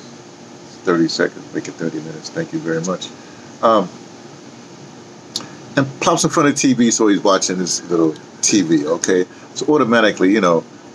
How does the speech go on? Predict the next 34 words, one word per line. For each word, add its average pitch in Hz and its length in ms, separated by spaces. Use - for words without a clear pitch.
well, 76 220
you 113 60
know, 90 160
I'm 127 160
ups-, - 300
no, 87 80
I'm, 87 240
I'm 107 240
not 98 140
upset. 92 340
Yeah, 78 180
I - 120
should - 220
do 127 120
something - 300
about 73 200
it, - 40
shouldn't 80 420
I? 80 60
Nah, 80 80
I'm 85 80
not 87 160
here 87 180
long 80 220
enough 73 160
to 80 80
do 101 140
anything 80 240
about 73 240
it. - 60
But 123 120
the 143 80
thing 160 180
is, 139 160